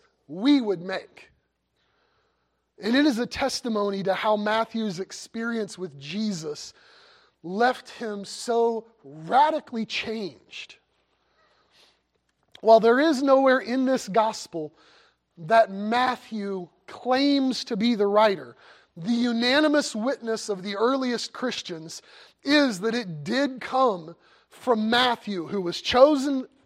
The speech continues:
from being a tax collector to be a disciple of Jesus and later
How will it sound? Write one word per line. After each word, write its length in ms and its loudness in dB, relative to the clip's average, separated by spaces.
from 300 8
being 240 2
a 80 -4
tax 400 -6
collector 460 -6
to 140 -6
be 160 2
a 80 2
disciple 680 0
of 100 -2
Jesus 520 -8
and 100 -6
later 480 0